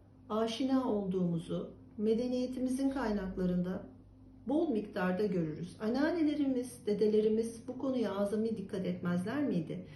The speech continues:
Kesilen tırnaklarımızı, saçlarımızı toprağa gömmemizi muhakkak bir büyüğümüzden duymuşuzdur.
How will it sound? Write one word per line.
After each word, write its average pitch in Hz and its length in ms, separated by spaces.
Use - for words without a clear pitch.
Kesilen 247 500
tırnaklarımızı, 214 800
saçlarımızı 202 760
toprağa 208 420
gömmemizi 196 760
muhakkak 302 640
bir 247 200
büyüğümüzden 226 880
duymuşuzdur. 185 840